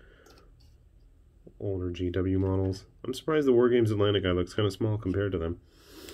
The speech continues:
With an Artisan Guild human. I think they're about the same size, about thirty, thirty-two millimeter.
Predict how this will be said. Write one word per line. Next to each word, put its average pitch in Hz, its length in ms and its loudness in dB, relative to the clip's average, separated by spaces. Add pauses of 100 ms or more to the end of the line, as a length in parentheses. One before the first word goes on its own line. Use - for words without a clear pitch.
(1500)
With 110 180 -12
an 92 280 0
Artisan 117 400 4
Guild 107 240 6
human. 147 340 4 (640)
I 107 40 -10
think 165 160 -4
they're 196 100 2
about 113 220 2
the 110 60 -8
same 101 220 0
size, 101 380 0
about 113 320 -4
thirty, 113 300 4
thirty-two 101 460 0
millimeter. 98 560 2